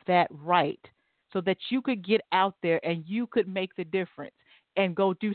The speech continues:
something and vote. So to not take that chance, to not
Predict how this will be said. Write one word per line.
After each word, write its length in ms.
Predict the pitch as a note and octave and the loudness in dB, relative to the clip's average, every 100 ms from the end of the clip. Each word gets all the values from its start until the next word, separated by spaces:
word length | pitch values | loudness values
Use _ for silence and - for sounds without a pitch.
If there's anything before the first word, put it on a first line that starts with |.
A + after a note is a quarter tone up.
| - | 0
something 380 | F3+ E3+ E3 E3 - _ _ _ - | -2 -2 -6 -8 -14 _ _ _ -2
and 160 | F#3+ E3+ D3 | 0 0 0
vote. 240 | E3+ C#3+ - _ _ _ _ _ _ _ _ _ _ _ _ - | 2 2 0 _ _ _ _ _ _ _ _ _ _ _ _ 0
So 120 | A#3+ A3 | 2 2
to 140 | A3+ | 0
not 380 | F#3+ G3 A3+ A3+ - | 0 0 0 0 -2
take 240 | C#4 C4+ - | -2 -2 0
that 220 | A#3+ - | 0 0
chance, 340 | - G#3 F#3 - | -4 -2 -2 -6
to 80 | F#3+ | -8
not 360 | F3 G#3 A#3+ | -4 -2 -2